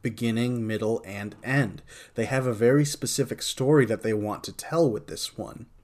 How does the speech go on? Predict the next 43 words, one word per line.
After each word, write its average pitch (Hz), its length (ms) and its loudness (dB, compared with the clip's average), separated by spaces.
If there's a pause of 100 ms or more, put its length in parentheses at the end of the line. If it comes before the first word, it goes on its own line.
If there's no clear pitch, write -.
(100)
And 160 240 4
of 147 140 0
course, 135 320 -2
we 131 300 -4
do 131 320 4
have 131 260 0
confirmation 123 720 0
now 110 280 -2
that 107 300 -2
not 127 300 4
only 131 340 2
is 110 200 -2
Ewan 117 200 0
McGregor 123 540 2
going 113 320 0
to 117 140 -6
be 110 240 -2
in 107 100 -2
it, 104 260 -6
reprising 117 640 0
his 113 220 -4
role 110 320 0
as 107 200 -8
Obi-Wan 104 600 -4
Kenobi, 131 580 0 (320)
but 113 140 -2
Hayden 147 360 4
Christensen 127 840 -2 (140)
will 120 260 0
also 170 400 2
be 127 240 0
in 101 140 -6
it 110 280 -6
as 104 360 -4
Darth 104 340 -4
Vader. 104 680 0
This 160 300 2
is 196 160 0
the 175 80 4
series 135 480 2
I've 139 240 -2
probably 147 460 -2
given 123 340 -2